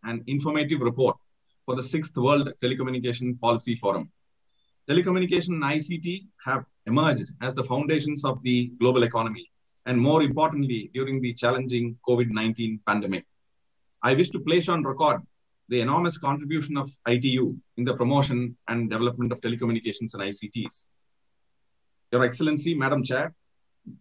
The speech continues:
telecommunications and I C Ts are crucial tools for enabling inclusive growth and stimulation of national economies. India is home to over one point two billion telecom subscribers with one of the lowest mobile tariffs. Government of India is implementing BharatNet,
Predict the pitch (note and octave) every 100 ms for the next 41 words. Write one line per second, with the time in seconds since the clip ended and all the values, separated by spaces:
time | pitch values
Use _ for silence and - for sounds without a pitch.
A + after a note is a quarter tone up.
0 | _ C#3 E3 E3+ E3+ E3 E3 D#3 D3 C3
1 | C3 D#3+ E3 D#3+ - A#2+ A#2+ F3 E3+ F#3+
2 | E3 D#3 A2 - - - _ _ A#2+ A#2+
3 | A2+ C3 C#3+ C#3+ C#3+ B2 B2 D#3 D3+ C3
4 | A2 G2+ - _ _ A#2+ A#2+ C3+ C3+ C#3
5 | C3+ A#2+ A2 A#2 A#2+ A2+ G2+ G#2+ G#2 F#2
6 | - - _ _ _ _ _ B2 D3+ E3+
7 | E3 C#3+ D3+ D#3 D3+ D3 D3 C3 C#3+ -
8 | D#3 D3+ D3 C#3+ A#2+ C#3 D3 C#3 C3 C#3
9 | C#3 C#3 - - B2 A2 - - _ _
10 | C3 B2+ - B2 C#3+ C3+ A#2 C3+ C3+ -
11 | A2+ G#2+ A2+ G#2+ G2+ F#2+ - - _ _
12 | _ _ _ _ _ _ C3 D#3+ F3 E3+
13 | E3 E3 F3 D3+ D3 C#3+ D#3+ D#3 C#3+ C3+
14 | A#2 C#3+ C#3+ B2